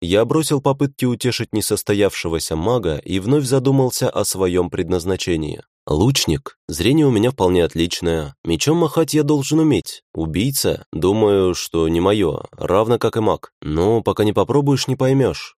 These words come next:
Кто там дальше? "Факультет боевых магов", объявил мастер Таарис. Прожектор загорелся в следующей зоне и явил знамя, на котором был нашит меч, источающий языки пламени.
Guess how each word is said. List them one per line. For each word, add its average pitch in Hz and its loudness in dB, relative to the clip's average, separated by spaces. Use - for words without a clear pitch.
Кто - -2
там 139 4
дальше? 123 2
"Факультет 113 2
боевых 139 2
магов", 110 -2
объявил 82 0
мастер 98 0
Таарис. 80 -2
Прожектор 90 0
загорелся 85 0
в - -10
следующей 135 0
зоне 85 0
и 92 -4
явил 95 0
знамя, 110 2
на 113 2
котором 101 2
был 92 2
нашит 85 -2
меч, 92 -2
источающий 101 0
языки 113 -2
пламени. 80 -2